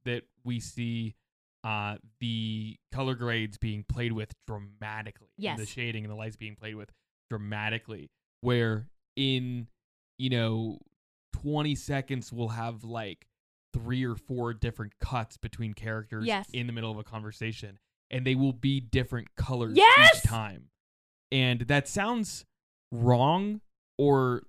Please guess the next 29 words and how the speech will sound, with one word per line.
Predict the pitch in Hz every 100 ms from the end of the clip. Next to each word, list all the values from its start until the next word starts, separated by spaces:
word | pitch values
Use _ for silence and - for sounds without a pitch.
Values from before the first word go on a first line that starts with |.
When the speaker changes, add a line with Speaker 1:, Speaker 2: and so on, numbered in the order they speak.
| _
Speaker 1:
unenjoyable, | 139 135 147 131 113 117 135 147 175 214 - _ _ _ _ _ - - _ _
but | - 120 151 143 _ _ _
one | 156 143 156 170 156 - _ -
thing | 160 156
that | 139 131 -
is | 131 127 110
very | 107 127 131 123
clear | - 131 127 120
in | - 120
this | 113 113
movie, | 156 208 151
and | 131
I | 120
said | 113 123
it | 120
earlier, | - 151 151 131
that | 117 117 - -
the | 120
artists | - 127 131 123
were | 120
allowed | 117 113 117
to | 113
really | 113 113 123 113
run | 113 117 117 127
with | 120 113
this, | 113 110 113
is | 110
that | 117
Speaker 2:
Mm-hmm. | 117